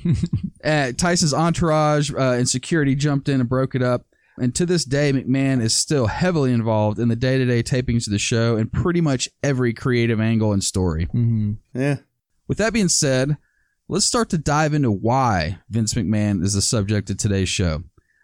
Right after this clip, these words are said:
Speaker 2: Like I just said, Vince has total control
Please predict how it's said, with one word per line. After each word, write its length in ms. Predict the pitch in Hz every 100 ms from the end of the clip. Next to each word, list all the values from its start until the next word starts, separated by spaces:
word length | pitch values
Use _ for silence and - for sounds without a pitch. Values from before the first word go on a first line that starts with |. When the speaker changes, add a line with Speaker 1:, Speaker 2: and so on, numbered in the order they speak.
| _ _ 127
Speaker 2:
Like 160 | 131
I 40 | 139
just 240 | 170 -
said, 280 | 156 123 101
Vince 220 | 165 -
has 200 | 190 147
total 380 | - - 196 196
control 640 | 190 156 - 127 117 117